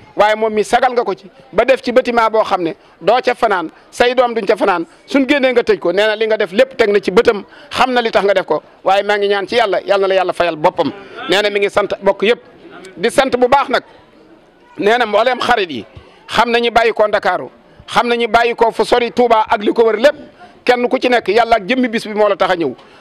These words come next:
waaye di jiitale cant googu ci Serigne Mbacke Diakhaté. Nee na di ko ñaanal Yàlla, Yàlla na ko Yàlla doole delloo ci sagoom, Yàlla na ko Yàlla dolli ak wér, ba nii mu yàgg a taxawoo alxuraan ji,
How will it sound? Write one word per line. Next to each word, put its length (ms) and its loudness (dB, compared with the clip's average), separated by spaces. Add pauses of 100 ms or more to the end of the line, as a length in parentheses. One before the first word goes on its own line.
(100)
waaye 260 2
di 120 -10
jiitale 320 0
cant 180 2
googu 340 0 (260)
ci 120 -2
Serigne 260 0
Mbacke 220 0
Diakhaté. 360 -4 (320)
Nee 140 0
na 100 -2
di 80 -2
ko 120 0
ñaanal 320 0
Yàlla, 340 -2
Yàlla 180 0
na 60 0
ko 80 -2
Yàlla 220 0
doole 360 0
delloo 340 2
ci 100 -2
sagoom, 340 0 (340)
Yàlla 180 0
na 60 0
ko 100 0
Yàlla 220 0
dolli 260 0
ak 120 0
wér, 220 0 (320)
ba 140 0
nii 240 0
mu 140 0
yàgg 220 0
a 60 2
taxawoo 420 0
alxuraan 520 -2
ji, 120 -6